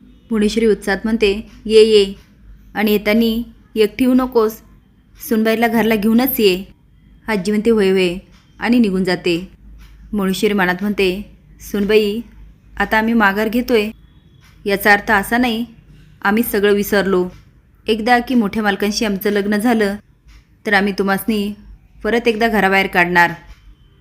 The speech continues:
त्यावेळेस आमच्याकडं ऑफिशियल अधिकार असणार. मग बघा सासूचा दणका कसा असतो." पण इकडे अक्षरा पण खूप सावध असते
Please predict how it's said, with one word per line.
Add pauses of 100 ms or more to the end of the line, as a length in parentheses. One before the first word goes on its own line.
(100)
त्यावेळेस
आमच्याकडं (520)
ऑफिशियल
अधिकार
असणार. (640)
मग
बघा (800)
सासूचा
दणका
कसा
असतो." (320)
पण
इकडे
अक्षरा
पण (240)
खूप
सावध
असते